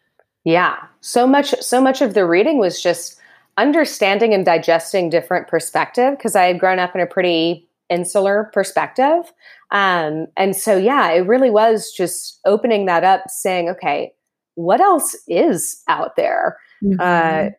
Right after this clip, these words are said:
Speaker 1: 'cause when you grow up in something so insular, you really just don't, I had no idea. I didn't grow up knowing anyone who was psychic. Um, <laughs> you know, that
Speaker 2: Mm-hmm.
Speaker 1: was so not in my world. Um,
Speaker 2: Right.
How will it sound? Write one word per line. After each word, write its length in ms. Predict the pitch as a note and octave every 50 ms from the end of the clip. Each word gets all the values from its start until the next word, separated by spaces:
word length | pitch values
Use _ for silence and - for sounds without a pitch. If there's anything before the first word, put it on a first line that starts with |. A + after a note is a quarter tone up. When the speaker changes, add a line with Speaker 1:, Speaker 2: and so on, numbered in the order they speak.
| _ _ _ -
Speaker 1:
'cause 140 | A3 A3 F3+
when 140 | A3 G#3+
you 80 | G#3 G#3+
grow 200 | G#3 - G#3 B3
up 120 | D4 C#4+ A#3
in 80 | G#3
something 320 | F3 - G3+ F3 - E3+ E3
so 180 | - - F#3 -
insular, 440 | C3 D#3+ A3 A#3 - - A#3+ F#3+ D#3+
you 160 | D#3 D#3 D#3
really 360 | D#3 D3 E3 E3+ A3 C4+ C4
just 400 | A#3 - F#3 F3 - - - E3
don't, 320 | D#3 F#3+ F#3 F3+ F#3 F3+ -
I 120 | - F3 A3
had 180 | C4+ D4 G3
no 280 | G3+ F#3+ F#3 F3 F3 F3
idea. 440 | E3+ D#3 D3 C#3 - E3 F#3 A#3+ A3
I 220 | - - D3+ E3
didn't 440 | F3 A3+ F#3 F#3+ E3+ E3 D#3 - - _ _ _ _ _ _ _ - E3+
grow 240 | D#3 - E3+ E3 E3
up 160 | E3 D#3+ D#3+ - - -
knowing 500 | D#3+ E3 E3+ E3 E3 E3 D#3+ D#3 D#3 D#3+
anyone 340 | D#3+ E3 E3 E3 D#3+ D#3+ D#3+
who 140 | D#3 E3 E3
was 180 | D3+ - -
psychic. 520 | - - - - D#3 D3 - G3+ G#3+ A#3+ A#3+ - _ _ _ - - _ _
Um, 300 | - F#3 F3+ F3 F3+ B3+
<laughs> 600 | - - - - B4+ C5 C5 C5 - C5 - - A4
you 180 | A#4 D#4+ B3+
know, 240 | - A#3+ A3 E4 B3
that 20 |
Speaker 2:
Mm-hmm. 120 | B3 C#4+ C#4
Speaker 1:
was 240 | D4+ D4 C#4 - -
so 180 | - A#3+ A3+ A#3
not 360 | A#3+ A3+ G#3+ G#3 G#3+ G#3+ A3 A3 -
in 180 | - A3+ G#3 G#3+
my 220 | G#3 F#3+ F#3 F#3+
world. 720 | F#3+ F3 F3+ F#3 F#3+ A#3 C#4+ C4 F#3+ E3 E3+ G3 A3 G#3+ - _ - - - - - - - -
Um, 220 | G#3 G#3 G#3 G3+ G3+
Speaker 2:
Right. 340 | G3 G3+ G3 F3+ F#3+ -